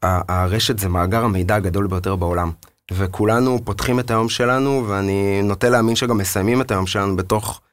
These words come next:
המאגר מידע הזה שמוצף בכל כך הרבה דיסאינפורמציה, ופייק ניוז, ו-, והנוער,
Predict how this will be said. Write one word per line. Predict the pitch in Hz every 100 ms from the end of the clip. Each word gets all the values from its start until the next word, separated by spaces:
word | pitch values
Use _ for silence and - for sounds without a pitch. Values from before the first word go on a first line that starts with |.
| _ _
המאגר | 92 95 95 113 120
מידע | 107 98 110
הזה | 113
שמוצף | 101 101 98 92 - 113 110 -
בכל | 98 101 95
כך | -
הרבה | 135 120
דיסאינפורמציה, | 107 107 113 104 95 95 92 90 85 - _ - 95
ופייק | 95 95 - 120 113 110
ניוז, | 107 104 90 - _ _ _ 98
ו-, | 101 98 101 98 -
והנוער, | 101 92 95 101 127 156 135 139